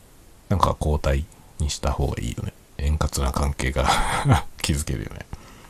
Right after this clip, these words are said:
僕はね、去年ぐらいまで、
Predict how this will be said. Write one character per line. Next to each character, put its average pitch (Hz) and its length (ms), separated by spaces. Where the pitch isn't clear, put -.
僕 117 460
は 110 80
ね、 78 220
去 110 140
年 127 280
ぐ 120 80
ら 101 80
い 80 40
ま 67 140
で、 - 160